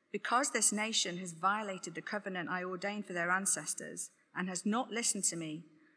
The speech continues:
I will no longer drive out bef-, before them any of the nations Joshua left when he died. I will use them to test Israel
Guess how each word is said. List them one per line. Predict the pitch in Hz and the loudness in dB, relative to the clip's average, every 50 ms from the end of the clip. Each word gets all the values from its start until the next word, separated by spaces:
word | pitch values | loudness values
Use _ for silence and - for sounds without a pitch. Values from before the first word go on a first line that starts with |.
| _ _ _ _ | _ _ _ _
I | 202 208 | 2 2
will | 208 208 208 | 2 2 0
no | 208 214 226 240 | 0 2 2 2
longer | 254 254 240 240 262 262 240 - 170 | 2 2 2 2 2 2 2 0 0
drive | 170 185 185 180 180 175 | 0 2 2 2 2 4
out | 185 185 185 180 180 | 2 2 2 2 -2
bef-, | 175 175 - - - _ - - | -12 -16 -16 -20 -20 _ -10 -10
before | 190 175 - 202 208 214 | -10 -6 -2 -2 -2 0
them | 190 170 151 156 - | 0 0 -2 -2 0
any | - 190 202 220 240 | 0 2 2 2 2
of | 247 220 | 0 0
the | 214 | 0
nations | 190 185 175 170 170 - 185 175 170 | 0 0 0 0 0 -2 -2 -4 -4
Joshua | - 185 175 180 - - 202 208 | -2 -2 0 0 0 -2 -2 -2
left | 196 180 160 165 - - - | 0 0 0 -2 -2 -8 -8
when | 180 | -8
he | 160 170 | -6 -8
died. | 185 - 190 196 190 165 156 151 - - - - _ _ _ _ _ _ _ _ _ _ _ _ _ _ | -6 -4 -2 -2 0 -2 -2 -4 -4 -8 -12 -20 _ _ _ _ _ _ _ _ _ _ _ _ _ _
I | 190 185 | -6 -6
will | 185 185 185 | -4 -4 -8
use | 180 185 214 247 277 285 254 - | -6 -2 0 2 2 2 2 0
them | - 170 160 170 | -2 -2 -4 -4
to | - - | -6 -4
test | - - - 233 240 - - - | -2 0 0 2 0 0 -2 -2
Israel | 196 180 - 170 165 160 165 - 185 | -2 -2 0 0 -2 -2 -2 -6 -8